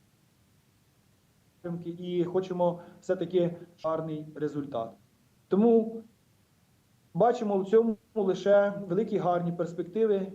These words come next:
які дадуть, е, змогу нам, е, розвиватися, тому що ми бачимо тут і напрямок екології, ми бачимо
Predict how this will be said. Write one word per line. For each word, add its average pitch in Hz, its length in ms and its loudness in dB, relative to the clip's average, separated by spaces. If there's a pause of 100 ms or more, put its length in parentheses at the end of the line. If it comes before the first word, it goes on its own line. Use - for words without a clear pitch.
(160)
які 196 460 -4
дадуть, 185 560 -2
е, 160 200 0
змогу 190 400 -4
нам, 175 260 -4 (680)
е, 147 840 0 (1600)
розвиватися, 185 880 0 (320)
тому 202 220 0
що 190 140 -6
ми 180 100 -2
бачимо 175 420 -2
тут 170 280 -4 (280)
і 196 200 -2
напрямок 156 580 -4
екології, 175 760 -2 (180)
ми 160 80 -4
бачимо 175 800 -2